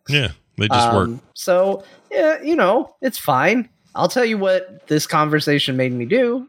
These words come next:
Speaker 2: Uh, it didn't make me care anymore about Netflix games, but it did make me reinstall Into the Breach.
Speaker 1: Good.
Speaker 2: So I'll probably have played that <laughs> next week,
Speaker 1: Good.
Speaker 2: 'cause that
Speaker 1: That
Speaker 2: game's
Speaker 1: game's
Speaker 2: so
Speaker 1: awesome.
Speaker 2: good.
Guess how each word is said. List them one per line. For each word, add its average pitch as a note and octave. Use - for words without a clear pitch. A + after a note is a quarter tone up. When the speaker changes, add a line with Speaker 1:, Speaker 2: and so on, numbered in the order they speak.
Speaker 2:
Uh, A#2
it C3
didn't D#3
make D3
me C#3
care C#3+
anymore C3
about A#2+
Netflix E3
games, D3
but D3+
it -
did D3+
make C3
me C3
reinstall B2
Into B2
the G#2
Breach. E3
Speaker 1:
Good. F#3+
Speaker 2:
So G#2+
I'll A2+
probably C3+
have C#3
played C3
that F#3+
<laughs> B2
next C3+
week, -
Speaker 1:
Good. C#3
Speaker 2:
'cause A#2+
that -
Speaker 1:
That G2+
Speaker 2:
game's F#3+
Speaker 1:
game's A2
Speaker 2:
so G#3+
Speaker 1:
awesome. A#3
Speaker 2:
good. C#3